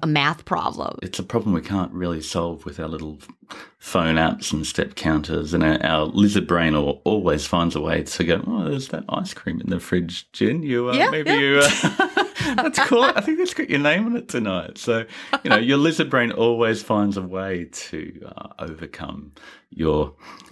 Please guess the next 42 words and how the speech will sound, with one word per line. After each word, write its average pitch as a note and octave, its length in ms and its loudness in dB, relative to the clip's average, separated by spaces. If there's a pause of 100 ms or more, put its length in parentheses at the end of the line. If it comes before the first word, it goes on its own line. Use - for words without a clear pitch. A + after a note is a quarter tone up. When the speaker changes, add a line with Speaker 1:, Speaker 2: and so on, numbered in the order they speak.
(100)
Speaker 2:
you - 80 -8
think - 260 0
these D2+ 220 2
smartphone D#2 760 2
apps, - 260 -4
they're D2+ 140 2
smart, D#2+ 500 2
but - 120 -8
they're E2 80 0
not - 240 -8
really - 260 -10
as D#2+ 120 -12
smart D2+ 320 -8
as D2 140 -8
your D#2 80 -6
lizard D#2 260 -6
brain E2 260 2
that E2 160 -2
keeps - 300 -2
you E2 100 0
alive. D#2+ 480 -4 (100)
Speaker 1:
Because C4+ 360 0
there's A#3 220 2
so C4+ 180 0
much C#4 260 -2
more G#3+ 180 0
going G3 240 -2
on F3+ 180 0
behind F3 340 -2
the E3 60 -2
scenes, E3+ 520 -4
the D#3+ 200 -2
drive D#3+ 440 2
to - 180 -6
eat, D3+ 380 2
your D3 320 -2
appetite D#3+ 480 -2
signals, D#3+ 540 2
your F3+ 80 2
satiety C4+ 540 2
signals, E3 600 0
and E3 280 0